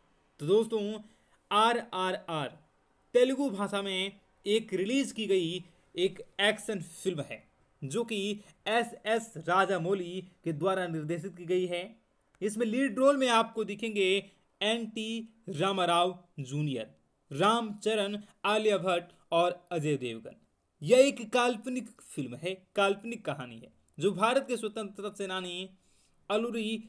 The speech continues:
सीताराम राजू और कोमाराम भीम के इर्द गिर्द घूमती है, जिन्होंने क्रमशः ब्रिटिश राज और हैदराबाद के निजाम के विरुद्ध लड़ाई लड़ी थी।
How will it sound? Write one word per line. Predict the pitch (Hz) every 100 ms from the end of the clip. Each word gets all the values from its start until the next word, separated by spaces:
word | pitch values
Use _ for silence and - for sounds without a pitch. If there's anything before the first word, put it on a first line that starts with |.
| _ _
सीताराम | - 226 233 208 208 220
राजू | 190 196 185 185 202 - -
और | 180 190 185
कोमाराम | 214 208 180 175 170
भीम | 143 170 202
के | - 175 -
इर्द | 175 151
गिर्द | 170 151 143 - -
घूमती | 120 139 185 - 123
है, | 110 - _ _ -
जिन्होंने | 139 180 214 202 175 196 - _ -
क्रमशः | 220 226 226 214 -
ब्रिटिश | 170 214 226 190
राज | 190 185 196 - -
और | 180 196 151
हैदराबाद | 175 202 202 185 180 196 -
के |
निजाम | 175 165 175 190
के | 190 156
विरुद्ध | 165 160 165 165 _ -
लड़ाई | 139 160 165 160
लड़ी | 147 147 165
थी। | - 110